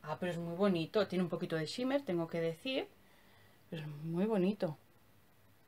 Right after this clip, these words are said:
Si veis, casi no, no saco las manzanitas porque tú, por ejemplo, te maquillas, te subes las manzanitas, que le decimos, te deja, y, y, por ejemplo, me maquillo aquí. Cuando abajo,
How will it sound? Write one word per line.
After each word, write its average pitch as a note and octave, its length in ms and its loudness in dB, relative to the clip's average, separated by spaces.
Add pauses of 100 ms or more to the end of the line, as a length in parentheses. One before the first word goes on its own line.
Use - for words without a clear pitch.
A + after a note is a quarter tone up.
(1040)
Si G3 140 -2
veis, A3+ 260 6
casi A3 260 0
no, G#3 380 4
no F#3+ 240 6
saco G3 240 2
las F#3 100 2
manzanitas G3 540 0
porque E3 280 0 (600)
tú, - 100 -10
por G3 140 4
ejemplo, A#3+ 320 2
te F#3+ 80 2
maquillas, B3+ 480 4
te G3 80 2
subes G3+ 240 4
las G3+ 120 4
manzanitas, A3+ 560 4
que F#3 100 0
le F3 160 4
decimos, B3+ 520 0 (840)
te F#3+ 80 2
deja, G3+ 240 6
y, F#3 280 0
y, F3+ 60 -2
por F3 140 4
ejemplo, G3 220 2
me A3+ 60 6
maquillo F3 300 6
aquí. E3 180 0
Cuando E3 220 2
abajo, G#3+ 360 6